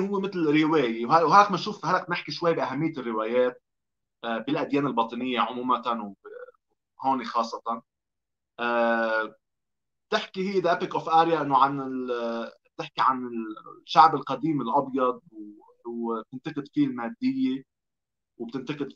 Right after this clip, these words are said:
فيه، آه، السليف موراليتي. آه، هلأ نحكي شو هي السليف موراليتي اللي بيحكي عنها نيتشه، الماستر سليف موراليتي.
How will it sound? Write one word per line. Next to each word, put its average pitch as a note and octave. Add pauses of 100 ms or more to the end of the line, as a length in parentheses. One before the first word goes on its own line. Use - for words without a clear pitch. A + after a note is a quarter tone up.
فيه، C3+
آه، A2 (1040)
السليف A2
موراليتي. B2
آه، G#2
هلأ B2
نحكي A#2+
شو A#2+
هي A#2
السليف A2+
موراليتي A2+
اللي A2
بيحكي A2
عنها A2
نيتشه، A#2 (120)
الماستر A2+
سليف G#2+
موراليتي. G#2+